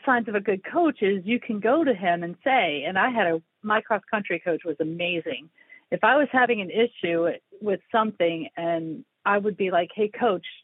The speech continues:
whatever it is you're having me do, it's just not working for me. What else can we do? What else can we try?" We would sit down and figure it out together.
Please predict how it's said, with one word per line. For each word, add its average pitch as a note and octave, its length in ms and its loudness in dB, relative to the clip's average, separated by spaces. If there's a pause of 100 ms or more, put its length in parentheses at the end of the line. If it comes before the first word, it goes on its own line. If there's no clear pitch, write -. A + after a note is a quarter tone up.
(140)
whatever G3+ 560 2
it A#3 60 4
is A3 160 2
you're G#3 100 0
having F#3+ 300 0
me E3+ 100 -6
do, F3+ 220 2
it's - 180 -2
just - 200 -20
not C#3 120 2
working F#3+ 380 2
for F3+ 100 -8
me. E3 160 -4
What F3+ 260 2
else F#3 200 0 (120)
can D#3+ 140 -6
we D#3+ 140 -6
do? A3 260 4
What D#3+ 140 2
else F3 240 2
can E3+ 120 -8
we D#3+ 120 -4
try?" A3+ 360 4 (320)
We F#4+ 120 4
would G#4 160 0
sit C#4 120 -2
down B3 180 4
and A#3+ 100 -6
figure A3+ 260 2
it G3+ 80 4
out F#3+ 220 2
together. G#3+ 500 0